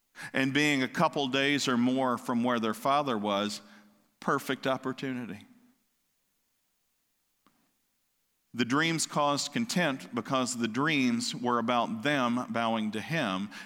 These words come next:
and they didn't like him. That's,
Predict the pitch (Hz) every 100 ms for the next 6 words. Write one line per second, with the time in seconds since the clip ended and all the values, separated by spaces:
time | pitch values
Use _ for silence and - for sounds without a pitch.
0 | - 110 104 98 139 160 123 131 131 127
1 | - 131 151 139 - 98 82 80 - _
2 | _ _ _ _ _ _ _ _ _ _
3 | _ _ _ _ _ _ _ _ _ _
4 | _ _ _ _ _ _ _ _ 104 104
5 | -